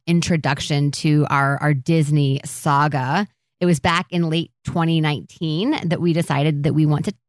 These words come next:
to, to take our kids to Disney, uh, Disney World, that is, in Florida. We knew we wanted to wait at least a year so that Cameron was four and Paige was six. So at the time when we decided that we wanted to go to, to Disney, the kids were a little bit younger than that, but we wanted them to be,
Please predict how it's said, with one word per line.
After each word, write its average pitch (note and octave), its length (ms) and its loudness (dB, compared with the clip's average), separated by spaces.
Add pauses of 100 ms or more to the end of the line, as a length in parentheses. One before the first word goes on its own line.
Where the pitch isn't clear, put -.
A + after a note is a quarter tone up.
to, F3 100 2
to D#3+ 120 -2
take F3 180 2
our D#3+ 80 0
kids D#3+ 280 -2
to D#3+ 120 -2
Disney, F3+ 640 0 (380)
uh, D3+ 220 2
Disney F#3+ 420 2
World, D3 520 0
that D3 160 0
is, D3+ 200 -2
in F3+ 140 0
Florida. D3 600 0 (440)
We G3+ 100 4
knew F#3 180 4
we G3+ 100 2
wanted F3 260 -2
to F3+ 100 -6
wait D#3 240 -4
at D#3+ 120 -4
least E3 260 -4
a F3+ 40 0
year D#3 520 -2
so D#3 420 2
that D3+ 160 -6
Cameron F3 320 0
was E3+ 160 0 (160)
four D#3+ 300 4
and D3+ 160 -4
Paige D3 340 -2
was C#3+ 220 -2
six. - 360 -8
So F3+ 120 2
at F3+ 100 0
the F#3 80 -4
time G#3 640 0
when E3+ 180 -4
we E3+ 120 0
decided E3+ 420 -2
that C#3 80 -4
we D#3+ 80 -2
wanted D#3 460 -2
to D3+ 80 -4
go D3 180 0
to, G2 160 -8
to E3+ 140 -4
Disney, C#3+ 500 -2
the C#3+ 140 -4
kids D3 280 -2
were C#3 100 0
a C#3 40 0
little C3+ 160 -2
bit D3 140 0
younger C#3 260 0
than C#3 120 0
that, C#3 180 -2
but D#3 80 2
we F3 80 4
wanted F3 320 2
them D3+ 100 2
to D3+ 120 0
be, D3 440 0